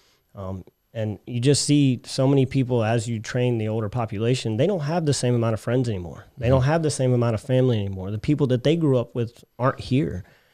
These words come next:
Speaker 1: you know, so to be a part of their lives and to be a part of their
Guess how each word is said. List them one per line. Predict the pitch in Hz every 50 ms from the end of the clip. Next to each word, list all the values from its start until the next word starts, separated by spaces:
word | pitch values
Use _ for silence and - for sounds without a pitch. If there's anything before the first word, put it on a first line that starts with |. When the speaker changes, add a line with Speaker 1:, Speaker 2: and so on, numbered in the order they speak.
| _ _ _ _ _
Speaker 1:
you | 131 127
know, | 127 120 117 117 113
so | 110 - - 123 117 113 113 107 - - - _ _ _ _ _ _
to | - - 131
be | 117 131 143
a | 147
part | 127 - 156 147 143
of | 135
their | 131 120
lives | 117 120 127 131 139 135 131 113
and | 117 117 107
to | 110
be | 117 127 127
a | 117
part | - - 135 127 131
of | 120
their | 110 117 113 104 -